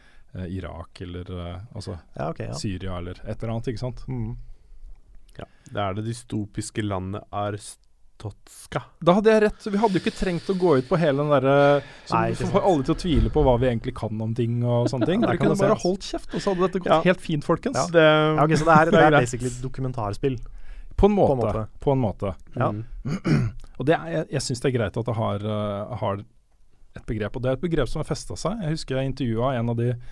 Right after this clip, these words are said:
Speaker 1: <clears throat> jeg husker ikke hva han heter lenger, men han, eh, det var en fyr da som var, eh, sentral i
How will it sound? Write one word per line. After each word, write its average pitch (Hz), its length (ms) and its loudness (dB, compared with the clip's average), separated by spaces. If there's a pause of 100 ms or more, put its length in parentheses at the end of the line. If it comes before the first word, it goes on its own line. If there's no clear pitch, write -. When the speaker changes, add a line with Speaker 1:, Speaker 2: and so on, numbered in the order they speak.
(220)
Speaker 1:
<clears throat> - 320 -14
jeg 180 320 4
husker 117 240 -4
ikke - 160 -10
hva 98 60 -8
han - 100 -14
heter 90 320 -10
lenger, 107 220 -10 (100)
men 117 160 -2
han, 117 220 0 (100)
eh, 113 320 -2
det 117 80 -4
var 110 160 -2
en 107 80 -6
fyr 113 160 -4
da 127 80 -4
som 113 240 -6
var, 104 160 -2 (240)
eh, 110 160 -4
sentral 101 560 -4
i 101 220 -4